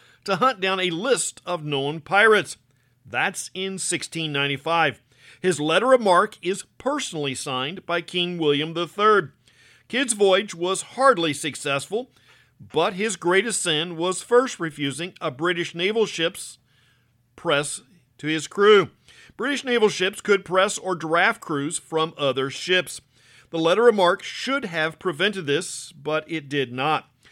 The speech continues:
When Kidd slipped away under the cover of darkness, the British officer accused him of being a pirate. Then he captured a French ship with a British captain,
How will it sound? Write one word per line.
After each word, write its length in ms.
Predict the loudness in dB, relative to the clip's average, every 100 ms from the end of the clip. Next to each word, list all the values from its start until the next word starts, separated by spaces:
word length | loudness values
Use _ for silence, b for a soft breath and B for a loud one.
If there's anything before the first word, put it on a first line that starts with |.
| b b b b b b
When 200 | -4 -2
Kidd 220 | 0 0
slipped 280 | 4 2 2
away 320 | 0 2 2
under 120 | 0
the 100 | -4
cover 260 | 0 2 4
of 120 | 2
darkness, 540 | 4 2 2 -8 -10
the 120 | -10 -10
British 440 | -4 -2 -2 -6 -2
officer 560 | -2 -2 -6 -10 -12 _
accused 520 | -12 -12 -6 -4 -4 -6
him 300 | -6 -8 -12
of 220 | -14 -12
being 300 | -6 -6 -4
a 60 | -6
pirate. 520 | -4 2 4 4 0 -6 _ b b b b
Then 120 | -6
he 120 | -6 0
captured 420 | 2 2 0 -4
a 80 | -4
French 340 | 0 0 0
ship 440 | -4 -4 -4 -4 -12
with 320 | -6 -4 -4 -2
a 140 | -4
British 680 | -4 -4 -2 0 -2 -6 -8
captain, 560 | 0 0 2 -2 -4